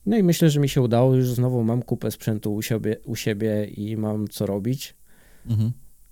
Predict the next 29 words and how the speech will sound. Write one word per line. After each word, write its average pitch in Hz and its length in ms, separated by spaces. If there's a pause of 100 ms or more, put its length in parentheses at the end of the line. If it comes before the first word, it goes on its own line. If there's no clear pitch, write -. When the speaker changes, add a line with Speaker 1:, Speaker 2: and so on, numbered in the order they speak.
(100)
Speaker 1:
I 117 260
jest 117 180
czym 110 160
się - 140
bawić 131 640 (160)
i 120 560 (420)
zakładam, 123 560
że 120 120
niedługo 113 300
się 113 140
przekonasz, 98 600
co, 98 320
co - 240
do 101 140
czego 98 320
i 98 100
jak. 92 500 (600)
I, 113 240
Speaker 2:
Tak, 117 160
Speaker 1:
i, 120 80
Speaker 2:
tak, 131 180
Speaker 1:
i - 20
o-, 120 140
Speaker 2:
tak. - 120 (180)
Speaker 1:
tak - 160
jak 127 100
dzisiaj, 120 520
e, 107 420 (180)
na 110 200